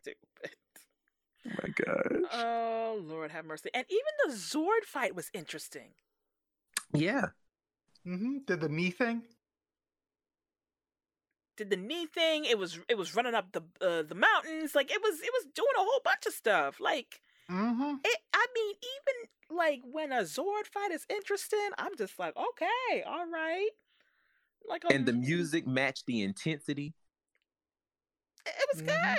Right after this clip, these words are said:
Speaker 1: good. It was good. I, I thoroughly enjoyed it. I did not skip ahead. Look at that. Look at God. So,
Speaker 2: <laughs>
Speaker 1: <laughs> so yeah, like, it's just, it's just wonderful. I mean, one of these, oh,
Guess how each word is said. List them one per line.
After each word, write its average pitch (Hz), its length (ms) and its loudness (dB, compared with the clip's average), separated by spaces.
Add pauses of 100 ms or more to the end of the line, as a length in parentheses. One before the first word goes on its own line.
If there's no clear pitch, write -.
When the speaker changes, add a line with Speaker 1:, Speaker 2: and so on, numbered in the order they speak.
Speaker 1:
good. 170 100 -2 (200)
It 554 200 4
was 554 160 0
good. 330 560 2
I, 320 80 0 (180)
I 466 200 0 (160)
thoroughly 415 480 2
enjoyed 453 320 2
it. - 80 0 (100)
I 480 200 4
did 202 160 -2
not 226 280 -2
skip - 240 -2 (300)
ahead. 208 160 4
Look 427 160 -2
at - 100 -4
that. 208 240 0 (140)
Look - 120 -4
at - 120 0
God. - 340 -10 (560)
So, - 180 -6
Speaker 2:
<laughs> 427 80 2
Speaker 1:
<laughs> 240 2500 -4
so - 240 -2
yeah, 403 560 2
like, 302 340 0 (120)
it's - 340 -10
just, - 480 -4
it's 294 200 -10
just 381 200 -8 (120)
wonderful. 185 400 -8
I 165 60 -6
mean, 214 280 -8
one 233 160 -8
of 311 100 -10
these, 254 480 -12 (840)
oh, - 320 2